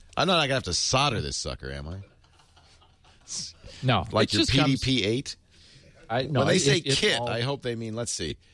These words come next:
Speaker 2: ready
Speaker 1: You've
Speaker 2: to go.
Speaker 1: selected, uh, Kickstarter's early first bet. You'll full Smush kit, which includes activated Smush box, installation and management software, cables, unlimited texting with unlimited keywords. We'll also throw in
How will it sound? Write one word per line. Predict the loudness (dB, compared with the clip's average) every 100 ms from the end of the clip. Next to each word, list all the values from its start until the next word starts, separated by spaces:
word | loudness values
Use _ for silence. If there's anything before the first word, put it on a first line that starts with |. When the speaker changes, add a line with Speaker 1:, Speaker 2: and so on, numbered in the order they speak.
| -20 _ _ _ -16 -4
Speaker 2:
ready | -2
Speaker 1:
You've | 0
Speaker 2:
to |
go. | 2
Speaker 1:
selected, | 2 2 2 0 -2 0
uh, | 2 2 0 -2 -4 -6 -8 -18 -20 _ _ _ -6
Kickstarter's | -2 2 4 4 4
early | 2 2
first | 2 0 0
bet. | 0
You'll | 2
full | 2 2 2
Smush | 2 2 2 2 0
kit, | 0 0 0
which | -6 -8
includes | -2 0 2
activated | 0 0 0 2 2
Smush | 0 -2 -2 -2
box, | -2 -2 -2 -8 -10 -20 -6
installation | -4 0 4 4 4
and | 2
management | 4 2 2
software, | 0 0 0 -4
cables, | 0 2 2 0 -4 -6 -10 -2
unlimited | 2 4 4 2
texting | 0 0 -2
with | 0
unlimited | 2 2 0 0
keywords. | 0 2 4
We'll | 4
also | 2 0 -2
throw | -2 0
in | 0